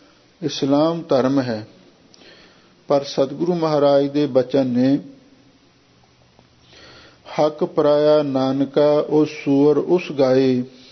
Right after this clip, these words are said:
ਗੁਰ ਪੀਰ ਹਾਮਾ ਤਾਂ ਪਰੇ ਜਾ ਮੁਰਦਾਰ ਨਾ ਖਾਏ।"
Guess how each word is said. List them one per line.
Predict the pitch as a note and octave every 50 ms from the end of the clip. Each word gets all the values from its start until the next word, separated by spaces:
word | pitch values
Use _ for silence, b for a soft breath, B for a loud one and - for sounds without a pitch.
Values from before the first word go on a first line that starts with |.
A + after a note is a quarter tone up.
| B B B -
ਗੁਰ | D#3+ C3 C#3+ D3+ D3+ C#3+
ਪੀਰ | D3+ - - D#3+ E3+ F#3 F#3+ G3 F3+
ਹਾਮਾ | E3+ D3+ D#3+ D#3 D#3+ D#3+ D#3+ D#3+ D#3+ D#3+
ਤਾਂ | D3+ D#3 - D3+ D#3 E3 E3
ਪਰੇ | - - D#3 D#3 E3 E3 D#3+
ਜਾ | C3+ B2 C#3 C#3 D3 D#3 D#3+
ਮੁਰਦਾਰ | D#3 D#3 D3+ D3 C#3 C#3 C3 C3+ C3+ C3 C3 A#2+ A#2+
ਨਾ | B2 C3 B2
ਖਾਏ।" | A#2+ - - A#2+ A#2 -